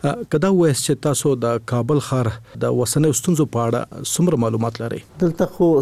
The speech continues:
Speaker 2: ستونزه ډېر دي. یو د دې نه هغه دښمن دی، یا طالبان دی، یا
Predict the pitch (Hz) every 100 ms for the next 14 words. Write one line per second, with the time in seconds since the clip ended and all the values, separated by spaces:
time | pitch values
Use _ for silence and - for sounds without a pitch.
0 | - 175 165 156 123 143 135 101 90 87
1 | 85 - - 139 139 131 143 135 135 127
2 | 113 113 117 107 101 98 120 113 113 123
3 | 127 123 123 117 113 104 107 101 95 110
4 | 117 117 113 110 110